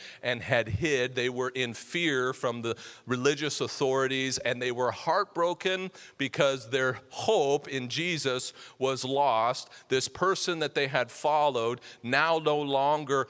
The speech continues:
were they able to follow, and they wondered about everything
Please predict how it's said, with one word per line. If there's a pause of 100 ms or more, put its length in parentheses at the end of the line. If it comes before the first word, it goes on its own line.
(120)
were
they
able
to
follow,
and
they
wondered
about
everything